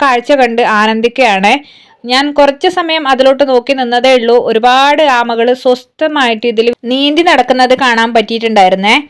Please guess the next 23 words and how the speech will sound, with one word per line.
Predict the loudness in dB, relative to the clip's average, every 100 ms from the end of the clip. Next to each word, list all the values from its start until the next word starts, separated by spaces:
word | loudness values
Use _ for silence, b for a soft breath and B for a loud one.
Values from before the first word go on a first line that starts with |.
| -4
അങ്ങനെ | 0 2 4 4
ഈ | 4
ഒരു | 2 2
ക്ഷേത്രം | 2 2 2 2 0 0 b b b
പ്രകൃതിയും | 2 4 4 2 0 0
ഈശ്വരനും | 0 0 2 4 4 4 0 0
എല്ലാം | 0 2 2 2 2 -2
ജീവജാലങ്ങളും | -2 0 2 2 2 2 0 0 0
ഒക്കെ | -2 0
സമന്വയിക്കുന്ന | 2 2 0 0 0 2 2 2
ഒരു | 4
അന്തരീക്ഷമാണ് | 2 2 2 2 0 0 0 0 2
ട്ടാ. | 2 0 b b b b -4
ഇവിടുത്തെ | 0 2 0 0
കിളികളുടെ | 0 2 2 4 4 4
ആരവം | 2 4 2 4 0 0
ഏത് | 0 2 2 2 2
സമയത്തും | 2 2 0 0
ഇങ്ങനെ, | -2 -2 -2 -4 b b b -2
ആ, |
നമുക്ക് | 0 0 0 2
കേൾക്കാൻ | 2 2 0 2
സാധിക്കുവേ. | 0 0 0 2 2